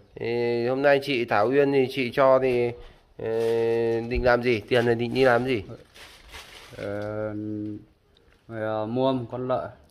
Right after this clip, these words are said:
Speaker 1: Lại mua con lợn nữa?
Speaker 2: Vâng.
Speaker 1: Chơi thế, bốn
Speaker 2: Vâng.
Speaker 1: con à?
Speaker 2: Vâng, mua bốn con.
Speaker 1: Thành bốn con để nuôi á?
Speaker 2: Vâng, vâng.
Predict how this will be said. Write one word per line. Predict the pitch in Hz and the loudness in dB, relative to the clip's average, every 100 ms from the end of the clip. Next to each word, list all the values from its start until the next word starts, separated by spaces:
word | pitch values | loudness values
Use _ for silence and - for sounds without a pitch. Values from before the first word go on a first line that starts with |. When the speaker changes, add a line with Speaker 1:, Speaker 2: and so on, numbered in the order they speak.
| - | 0
Speaker 1:
Lại | 131 | 2
mua | 151 151 | 4 6
con | 151 | 6
lợn | 151 123 | 6 4
nữa? | 147 165 | 2 2
Speaker 2:
Vâng. | 113 107 104 - _ _ | 0 -8 -10 -18 _ _
Speaker 1:
Chơi | 135 135 | -2 0
thế, | 139 180 170 - | 2 0 -2 -10
bốn | - 143 | -14 -2
Speaker 2:
Vâng. | 131 156 | 0 6
Speaker 1:
con | 180 160 | 6 6
à? | 117 92 - _ - | 2 -4 -16 _ -18
Speaker 2:
Vâng, | 110 104 | -18 -14
mua | 113 110 | -14 -12
bốn | 131 127 | -10 -8
con. | 127 120 _ | -8 -10 _
Speaker 1:
Thành | 123 127 | -6 0
bốn | 139 160 | 0 4
con | 165 147 | 4 4
để | |
nuôi | 120 147 143 | 4 6 8
á? | 147 170 | 6 2
Speaker 2:
Vâng, | 110 107 | -10 -14
vâng. | 104 | -16